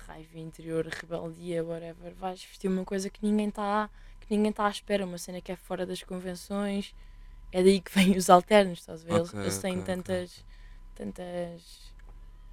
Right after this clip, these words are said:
Speaker 1: sei lá, tantos, tantas coisas que querem, que querem expressar do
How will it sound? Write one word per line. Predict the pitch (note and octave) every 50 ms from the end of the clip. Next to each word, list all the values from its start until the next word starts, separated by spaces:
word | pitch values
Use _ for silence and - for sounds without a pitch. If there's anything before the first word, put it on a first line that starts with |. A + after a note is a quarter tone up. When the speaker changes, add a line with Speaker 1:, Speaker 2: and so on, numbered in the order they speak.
| - - - - - - - - - - - - - -
Speaker 1:
sei | - - -
lá, | - A#1+ - - - - - - - - - - - - - - - - - - - - - - - - - - - -
tantos, | - G#3+ A3 G#3 - - - - - -
tantas | - A#3 A3+ A3+ B3 A#3+
coisas | - - B3 A#3 A#3+ B3 A#3+ A3+ - - - - - - - -
que | - - -
querem, | - A#3 A3+ A3 A3 A3 G#3+ A3 A#3 - -
que | - -
querem | - - A3 G#3+ G#3+
expressar | G#3 - - - - - - A#3 G#3+ G3 F3+
do | -